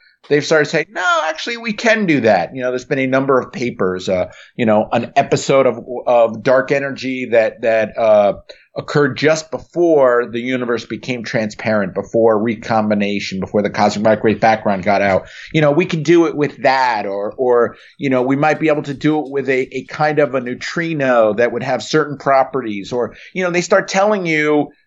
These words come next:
things or writing papers saying, "Yeah, we can do that. It wouldn't mess up anything." And, you know, it's this combination of, you know, grilling the experiments, looking at the possibilities. And, uh, you know, as I said, there's no one day where we wake up and say,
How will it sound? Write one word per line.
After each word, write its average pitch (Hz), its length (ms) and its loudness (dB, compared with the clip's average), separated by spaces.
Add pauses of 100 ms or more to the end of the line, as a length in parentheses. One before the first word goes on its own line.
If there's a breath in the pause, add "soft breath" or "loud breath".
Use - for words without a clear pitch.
things 147 380 -2
or 135 80 0
writing 143 300 2
papers 151 400 -4
saying, 151 260 -8
"Yeah, 226 220 -8
we 220 160 -6
can 226 160 -4
do 220 140 0
that. 202 220 2
It 185 120 -2
wouldn't 190 200 0
mess 185 220 0
up 175 160 2
anything." 170 640 -6
And, 170 100 -8
you 185 80 -2
know, 175 160 2
it's 180 280 -6
this 190 180 -8
combination 185 920 0
of, 117 240 4 (260 loud breath)
you 151 120 0
know, 139 140 2
grilling 180 520 2
the 180 80 -4
experiments, 165 640 -2
looking 160 400 0
at 160 100 -2
the 156 80 2
possibilities. 151 1160 2
And, 135 440 -4
uh, 135 280 4 (200 loud breath)
you 151 120 -6
know, 147 100 4
as 147 160 2
I 160 60 2
said, 151 240 0
there's 135 180 -6
no 175 140 2
one 156 400 0
day 135 340 4
where 123 140 -8
we 131 100 -8
wake 131 300 -2
up - 160 -4
and 110 120 -10
say, 110 400 -2